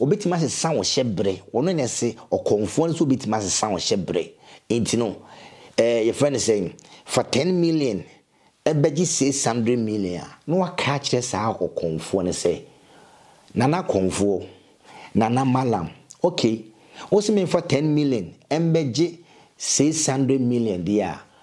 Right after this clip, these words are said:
te ten million no ɛfiri saa six hundred million no mu, na ɛma me five hundred million." Abusua, Sɛ wei deɛ, <laughs> ɔwɔ sɛ wɔbɛsesa ahyɛ berɛ. Ɛno ano no, na mmom, ɛsiane sɛ wɔrepɛ w'abu, ɛsiane sɛ ɛyɛ fake, ɛyɛ aza,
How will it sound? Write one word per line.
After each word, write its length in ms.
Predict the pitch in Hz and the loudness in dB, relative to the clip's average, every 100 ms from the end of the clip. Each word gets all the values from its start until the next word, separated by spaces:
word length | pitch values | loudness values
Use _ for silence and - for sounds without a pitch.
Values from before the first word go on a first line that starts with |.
| _ - - _ _ - | _ -20 -20 _ _ -2
te 140 | 131 | -2
ten 340 | - 156 170 | 0 0 2
million 300 | 160 151 123 | 2 2 2
no 120 | 123 - | 0 0
ɛfiri 360 | 135 - 139 | -2 0 -2
saa 220 | 131 113 | 0 -2
six 300 | 117 123 110 | 0 -2 -2
hundred 300 | 107 110 101 | -2 0 0
million 300 | 101 98 90 | 0 -2 -2
no 100 | 82 80 | -4 -8
mu, 60 | 80 - - - - | -10 -14 -12 -6 -2
na 120 | 143 | 0
ɛma 200 | 156 160 | 0 0
me 60 | 127 | -2
five 280 | - 117 - | 0 -2 0
hundred 280 | 104 92 98 | 0 0 0
million." 340 | 95 85 - - - | 0 -2 -8 -6 0
Abusua, 460 | 135 131 135 127 131 - - - | 0 0 -2 -4 -10 -8 -8 -2
Sɛ 80 | 170 165 | 0 2
wei 100 | 156 | 4
deɛ, 220 | 147 113 - | 2 0 -4
<laughs> 80 | - | -4
ɔwɔ 480 | 110 - 143 - 131 | -4 0 -2 0 0
sɛ 60 | 180 | 0
wɔbɛsesa 420 | 147 131 139 120 92 | 0 0 -2 -2 -4
ahyɛ 180 | - 98 | -4 -4
berɛ. 140 | 82 80 - | -4 -6 -2
Ɛno 280 | 214 240 226 | 0 2 0
ano 140 | 220 | 0
no, 180 | 196 165 - - - - - - | -2 -4 -12 -20 -20 -16 -4 2
na 120 | 135 208 | 2 4
mmom, 240 | 196 185 | 2 2
ɛsiane 440 | 170 214 226 214 185 151 | 0 0 0 0 0 0
sɛ 60 | 180 | 2
wɔrepɛ 440 | 175 185 175 - 175 | 2 2 -2 -2 2
w'abu, 560 | 156 139 139 143 92 - _ _ _ - - | 2 2 2 0 -2 -12 _ _ _ -4 0
ɛsiane 340 | 202 220 180 | 2 0 0
sɛ 140 | 170 190 | -2 0
ɛyɛ 260 | 147 170 170 | 2 2 0
fake, 420 | - 170 - - | -2 -2 -2 -2
ɛyɛ 200 | 135 170 180 | 0 0 -2
aza, 440 | 123 87 82 127 | -6 -6 -4 -2